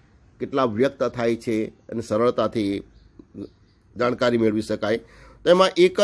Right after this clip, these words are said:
જ મૈથુનથી માખીઓની વિપુલ સંતતિ ઉત્પન્ન થાય છે, એટલે ઘણા બધા સજીવોમાં લક્ષણ સરળતાથી જોઈ શકાય છે. એમાં લિંગભેદ સ્પષ્ટ હતો, નર અને માદાની સરળતાથી ઓળખ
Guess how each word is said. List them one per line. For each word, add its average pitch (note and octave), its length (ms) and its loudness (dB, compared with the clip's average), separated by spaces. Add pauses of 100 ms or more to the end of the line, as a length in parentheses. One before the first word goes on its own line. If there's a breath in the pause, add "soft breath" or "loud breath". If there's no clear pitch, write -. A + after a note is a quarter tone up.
જ - 60 -8
મૈથુનથી D3 800 2 (760)
માખીઓની C#3+ 720 0
વિપુલ D3 360 0
સંતતિ D3 520 -2
ઉત્પન્ન C#3 300 -2
થાય B2+ 220 0
છે, A#2+ 180 -6
એટલે - 600 -8
ઘણા B2+ 240 4
બધા B2+ 220 2
સજીવોમાં A#2+ 480 0
લક્ષણ A#2 320 -2
સરળતાથી A2+ 640 -2 (440)
જોઈ A#2 260 -2
શકાય A2+ 300 -2
છે. G2+ 140 -10 (1300 loud breath)
એમાં C3 220 4
લિંગભેદ E3+ 680 4
સ્પષ્ટ E3+ 460 -2 (140)
હતો, D3+ 240 -2 (580 soft breath)
નર C#3 300 2
અને C#3+ 200 2
માદાની C#3 560 2
સરળતાથી C#3+ 880 0
ઓળખ C3 280 2